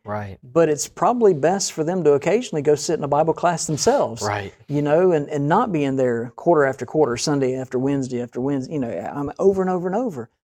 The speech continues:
Speaker 2: They need to take a break. They need to go sit into a Bible, in a Bible class and, and,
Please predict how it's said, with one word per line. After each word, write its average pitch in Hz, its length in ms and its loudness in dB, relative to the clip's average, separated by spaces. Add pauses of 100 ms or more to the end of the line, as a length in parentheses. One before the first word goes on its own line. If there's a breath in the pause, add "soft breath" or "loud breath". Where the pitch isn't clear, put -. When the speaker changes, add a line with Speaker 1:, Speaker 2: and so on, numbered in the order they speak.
(140)
Speaker 2:
They 131 80 0
need 180 180 2
to - 60 -18
take - 180 0
a - 20 -10
break. 110 300 -6
They 113 100 -8
need 165 200 -2
to 220 40 -2
go 190 120 2
sit 139 240 -2
into 131 180 -4
a 117 60 -2
Bible, 120 320 -6 (160)
in 139 120 -6
a 131 60 -2
Bible 123 300 -2
class 120 440 -6
and, 135 200 -8
and, 131 360 -6